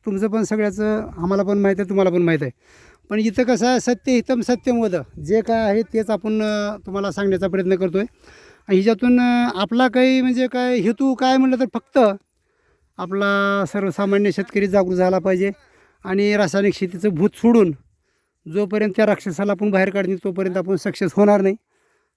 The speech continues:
तर आपल्या सेंद्रिय शेतीचा उद्देश तेवढाच आहे. ठीक आहे, आपण पुढल्या व्हिडिओमध्ये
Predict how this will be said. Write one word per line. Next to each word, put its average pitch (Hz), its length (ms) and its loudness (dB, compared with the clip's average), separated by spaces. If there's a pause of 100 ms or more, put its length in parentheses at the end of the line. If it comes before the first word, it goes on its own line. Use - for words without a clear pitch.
(100)
तर 180 80 -12
आपल्या 175 360 -8
सेंद्रिय 175 240 -4
शेतीचा 165 340 -6
उद्देश 170 340 -2
तेवढाच 170 280 -2
आहे. 170 140 -4 (840)
ठीक 190 220 -4
आहे, 196 40 0
आपण 196 500 0
पुढल्या - 480 -8
व्हिडिओमध्ये 175 580 0